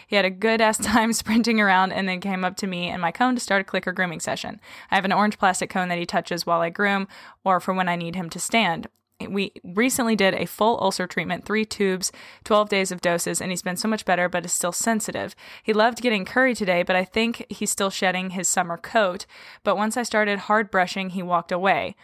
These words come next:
He came back five-ish minutes later, and I switched to my soft brush, and he still immediately walked away.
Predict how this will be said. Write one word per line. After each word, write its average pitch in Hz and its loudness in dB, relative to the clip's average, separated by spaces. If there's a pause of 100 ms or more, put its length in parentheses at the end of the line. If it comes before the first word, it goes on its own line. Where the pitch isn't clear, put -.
(380)
He 208 -4
came 240 0
back 208 4
five-ish 214 0
minutes 190 -4
later, 190 2
and 180 0
I - 2
switched - -6
to - -8
my 180 0
soft 240 0
brush, 190 0
and 185 -8
he 180 -6
still 214 0
immediately 180 -2
walked 165 -4
away. 160 -4